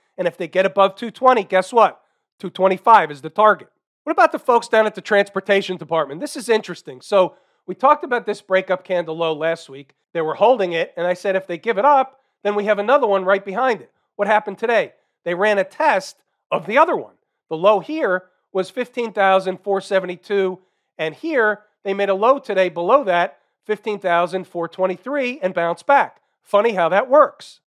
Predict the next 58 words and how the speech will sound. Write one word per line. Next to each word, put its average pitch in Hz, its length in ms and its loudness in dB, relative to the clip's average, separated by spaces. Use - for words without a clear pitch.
How 214 60 -8
about 233 140 -4
the 208 80 -14
folks 220 280 -4
out 220 140 -2
in 196 60 -10
Silicon 202 500 2
Valley, 180 300 2
the 156 120 -10
Q 226 300 -8
people? 160 460 -10
We 156 100 -10
had 185 220 2
that 180 180 0
zone 185 340 2
of 170 120 -6
three 185 180 -6
seventy-six 180 720 -4
down 170 280 -2
to 170 120 -6
about 147 320 -6
three 175 140 -8
seventy-four. 190 880 -4
They 170 100 -8
didn't 165 220 -10
get 180 200 -2
there 175 160 -4
today. 170 540 -6
They 226 60 -6
may 196 120 -2
get 185 220 -4
there 175 160 -4
in 160 80 -8
the 151 40 -14
future. 190 380 -12
They 139 100 -10
will 190 180 0
get 160 180 -6
there 156 140 -4
in 151 80 -6
the 147 60 -10
future, 156 440 -14
but 143 180 -16
we 170 80 -6
don't 170 140 -2
know 170 160 0
that 160 120 -4
it's 160 160 -16
the 151 100 -16
same 151 300 -8
trade 196 580 -6
depending 185 320 -6
on 170 140 -2
when 156 140 -6
they 165 100 -6
get 240 260 -4
there. 110 180 -12
Tomorrow, 175 520 -2